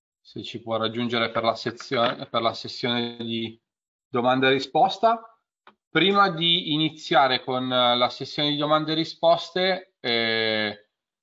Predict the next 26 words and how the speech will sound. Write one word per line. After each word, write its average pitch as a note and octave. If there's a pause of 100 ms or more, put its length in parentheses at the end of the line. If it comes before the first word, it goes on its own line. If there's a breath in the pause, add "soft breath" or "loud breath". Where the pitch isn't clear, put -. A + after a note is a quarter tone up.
(140)
datti, A#2+
mm, A#2
i G#2
quattro C3
appuntamenti A#2+
che A2+
abbiamo A2
fatto A#2
sulla A2
Laser A#2
T A#2+
V A#2
V A#2
seimila, A#2
V G2+
seimila A#2
e B2
cinquanta, C#3
vorremmo A#2
prima A#2
chiedere B2 (220)
noi B2
qualcosa A2
ai A2+
nostri A2
partecipanti A#2+